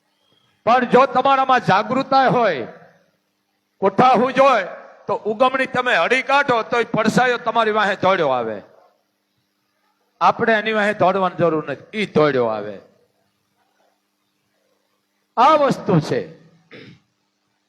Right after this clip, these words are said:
માણસ ધારે તો પોતાનો પડછાયો પકડી શકે, બરોબર છે, પકડી શકે, પણ ધારે તો,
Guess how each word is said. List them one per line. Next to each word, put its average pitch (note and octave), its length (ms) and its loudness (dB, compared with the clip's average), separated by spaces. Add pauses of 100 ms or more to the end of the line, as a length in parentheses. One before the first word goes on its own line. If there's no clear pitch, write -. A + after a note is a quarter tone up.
(1500)
માણસ B3+ 300 4
ધારે C4+ 400 2
તો D4 180 4 (120)
પોતાનો C4+ 480 2
પડછાયો C4 560 2
પકડી B3+ 380 -2
શકે, - 320 -4
બરોબર A#3+ 400 -2
છે, - 600 -14
પકડી B3+ 380 -2
શકે, B2+ 300 -6 (720)
પણ F3 60 -2
ધારે F3 520 0
તો, E3+ 640 -2